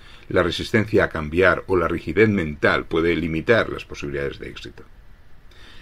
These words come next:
No asumir responsabilidad. Culpar a factores externos o a otras personas de los fracasos, en lugar de asumir la responsabilidad de ellos.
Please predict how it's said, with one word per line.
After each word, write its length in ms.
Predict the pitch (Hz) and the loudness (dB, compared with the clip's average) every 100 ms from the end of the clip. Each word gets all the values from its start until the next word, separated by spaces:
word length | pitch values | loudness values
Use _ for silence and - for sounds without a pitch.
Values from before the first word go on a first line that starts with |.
| - - | -8 2
No 160 | 156 | 6
asumir 400 | 180 160 160 185 | 6 4 4 4
responsabilidad. 840 | 131 110 107 98 87 78 85 71 - - - - - - | 2 2 -2 -2 0 2 2 2 -2 -16 -20 -18 -18 -12
Culpar 480 | 87 - 92 87 - | -12 0 2 2 0
a 80 | 82 | -4
factores 520 | 82 - 87 82 78 | -6 -2 -2 0 -2
externos 580 | - - 127 123 131 - - | -2 2 4 4 -2 -4 -8
o 140 | 92 110 | 2 4
a 20 | |
otras 260 | 147 160 - | 4 2 0
personas 540 | 147 - 143 135 135 | -2 0 -2 -2 0
de 120 | 117 | 0
los 160 | 101 - | 0 -2
fracasos, 560 | 95 131 131 87 - - - - | 0 0 0 -6 -10 -16 -14 -8
en 140 | - | -4
lugar 280 | 90 95 92 | -2 -2 0
de 100 | 95 | -2
asumir 460 | 95 95 104 101 - - - | 0 2 2 0 -4 -16 -2
la 200 | 98 87 | 0 4
responsabilidad 960 | 98 113 - 101 - 87 80 82 85 73 | 4 2 0 -4 0 -2 0 0 0 0
de 120 | 67 | -4
ellos. 320 | 67 - | -8 -14